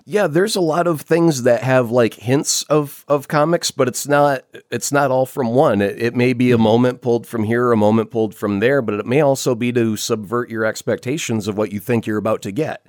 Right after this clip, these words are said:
Speaker 1: because you're
Speaker 2: Mm-hmm.
Speaker 1: familiar with those moments from the comics. So,
Speaker 2: Mm-hmm.
Speaker 1: yeah, I mean, there's a, a, we could speculate for days and days about
Speaker 2: Oh,
Speaker 1: what's
Speaker 2: yeah.
Speaker 1: gonna be in the movie, and I can't wait to see it, but for the most part, I'm glad that D C is doing something different, right?
Speaker 2: Mm-hmm.
Speaker 1: I've,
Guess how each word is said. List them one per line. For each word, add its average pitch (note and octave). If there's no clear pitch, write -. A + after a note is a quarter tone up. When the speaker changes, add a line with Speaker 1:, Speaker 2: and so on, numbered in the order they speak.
Speaker 1:
because A#2+
you're A2+
Speaker 2:
Mm-hmm. A#2+
Speaker 1:
familiar D#3+
with A2+
those F#2+
moments F2+
from F2
the D#2+
comics. D#2
So, F2+
Speaker 2:
Mm-hmm. G2+
Speaker 1:
yeah, E3
I D#3+
mean, D3+
there's D#3+
a, D#3
a, B2+
we D3
could C#3
speculate B2+
for A2
days F3+
and C3+
days A#2+
about A2+
Speaker 2:
Oh, C#3+
Speaker 1:
what's C#3+
Speaker 2:
yeah. -
Speaker 1:
gonna B2
be B2
in D#3
the A#2
movie, G2+
and G2+
I F#2+
can't A#2
wait G#2+
to F#2
see C#3
it, G2+
but G#2
for E3+
the E3
most D3+
part, C3
I'm C3
glad C3+
that G#2+
D C#3
C C#3
is B2
doing G#2
something F#2
different, D#2+
right? G#2
Speaker 2:
Mm-hmm. A#2
Speaker 1:
I've, A2